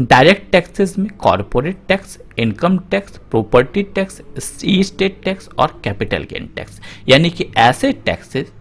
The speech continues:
जो डायरेक्ट हम लोग सरकार को देते थे, इसे ही डायरेक्ट टैक्स यानी कि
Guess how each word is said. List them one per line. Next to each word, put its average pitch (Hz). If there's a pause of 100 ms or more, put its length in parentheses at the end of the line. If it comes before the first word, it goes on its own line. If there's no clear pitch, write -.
जो 170
डायरेक्ट 147
हम 107
लोग -
सरकार 87
को 92
देते 82
थे, 208 (240)
इसे -
ही 175
डायरेक्ट -
टैक्स -
यानी 98
कि 190